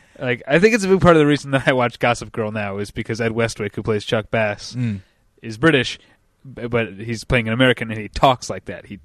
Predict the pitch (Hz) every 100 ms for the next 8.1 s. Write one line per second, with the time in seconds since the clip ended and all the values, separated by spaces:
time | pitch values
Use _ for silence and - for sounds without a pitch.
0 | 113 113 107 120 110 107 95 - _ _
1 | _ _ _ 113 - - 131 139 123 107
2 | 123 110 101 107 98 90 87 - _ -
3 | 90 - _ _ 123 98 95 - _ _
4 | _ 110 104 135 - 120 117 135 139 127
5 | 101 85 87 69 - - 95 - 92 -
6 | 104 - 107 120 113 - - _ - -
7 | - - _ - - 175 - 202 113 110